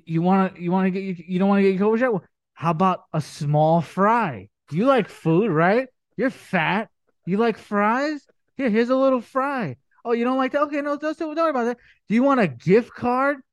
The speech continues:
to Target? Yeah, you like that, right? You love Target, right? You're a, you're a consumer, right? Oh, you don't like that? Okay, how about a toy? You like toys, right?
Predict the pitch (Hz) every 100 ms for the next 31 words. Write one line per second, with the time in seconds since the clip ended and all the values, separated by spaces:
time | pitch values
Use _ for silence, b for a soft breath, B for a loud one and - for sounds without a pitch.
0 | _ - 165 - 139 160 220 254 311 294
1 | _ _ _ 123 156 156 170 196 165 135
2 | 196 170 160 185 175 202 156 160 156 135
3 | 127 151 156 202 147 156 208 160 160 127
4 | 156 160 151 180 b b b - 269 349
5 | 349 349 330 233 - _ - 151 180 202
6 | - - 262 262 185 123 151 208 254 190
7 | 160 202 226 220 196 233 247